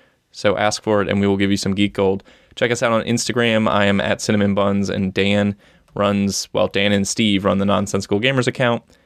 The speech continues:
You can also review us on iTunes. You got some really kind words and a whole bunch of stars over there.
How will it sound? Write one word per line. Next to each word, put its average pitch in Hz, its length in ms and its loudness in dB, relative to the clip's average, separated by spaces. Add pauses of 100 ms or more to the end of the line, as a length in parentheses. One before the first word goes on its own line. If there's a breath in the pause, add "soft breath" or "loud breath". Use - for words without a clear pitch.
(160 soft breath)
You 110 80 -6
can 113 80 0
also 107 200 0
review 113 300 2
us 113 120 -2
on 104 200 0
iTunes. 107 520 0
You 107 100 -2
got - 120 0
some 104 140 -4
really 104 180 2
kind 104 360 0
words 104 500 0 (340 soft breath)
and 135 100 -2
a - 20 -2
whole 180 140 0
bunch 151 180 -2
of 104 80 2
stars 101 360 0
over 101 160 2
there. 101 260 0